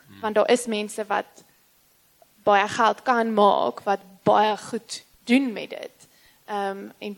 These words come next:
Speaker 2: en groot verskil in ander mense se lewens kan maak en vir wie God ook daai talent gegee het. Ehm, ja, so dit was sommer net 'n gedagte en dis regtig 'n,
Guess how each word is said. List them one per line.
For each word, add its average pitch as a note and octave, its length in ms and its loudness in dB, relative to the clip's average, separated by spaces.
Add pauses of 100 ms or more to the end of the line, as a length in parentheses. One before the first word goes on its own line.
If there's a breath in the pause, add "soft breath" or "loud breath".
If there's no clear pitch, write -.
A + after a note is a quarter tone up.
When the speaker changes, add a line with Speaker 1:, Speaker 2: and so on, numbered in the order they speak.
Speaker 2:
en G#3 260 -12
groot G#3 360 0
verskil G#3+ 340 -8
in G3 100 -6
ander G3+ 240 -6
mense G3+ 200 -12
se - 140 -16
lewens G3 280 -14
kan G#3 140 -10
maak G#3 280 -2
en G#3 240 -14
vir G3+ 120 -20
wie G3+ 180 -8
God G#3 260 -6
ook G#3 100 -10
daai G#3 160 -8
talent G3 320 -14
gegee - 320 -18
het. B3 180 -12 (480 soft breath)
Ehm, G3+ 380 -6 (680)
ja, A3+ 280 4
so A3 140 -6
dit A#3 140 -2
was B3+ 120 -2
sommer C#4 200 -2
net C#4 140 -2
'n B3 140 -10
gedagte G#3 380 -6
en G#3 100 -10
dis G#3 120 -12
regtig G#3 380 -8
'n, G#3+ 300 -4